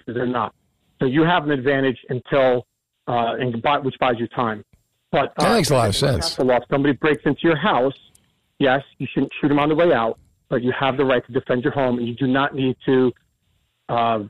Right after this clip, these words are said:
Speaker 1: you know, run or give them a chance, or, you know, you, you can defend yourself.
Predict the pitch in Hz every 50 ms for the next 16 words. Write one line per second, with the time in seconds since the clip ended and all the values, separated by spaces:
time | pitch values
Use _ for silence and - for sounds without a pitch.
0 | _ - - 139 123 107 104 - - _ _ _ - 135 131 151 156 156 147 147
1 | 151 156 151 147 - 139 123 123 120 120 117 113 113 - 160 147 131 156 147 147
2 | 131 - - - 156 143 139 139 139 135 127 - _ - 123 120 117 117 117 113
3 | 113 110 - 135 127 123 117 120 117 - - _ _ _ _ _ - 147 127 120
4 | _ - 143 127 - 147 131 135 - - 123 117 107 - - 104 95 95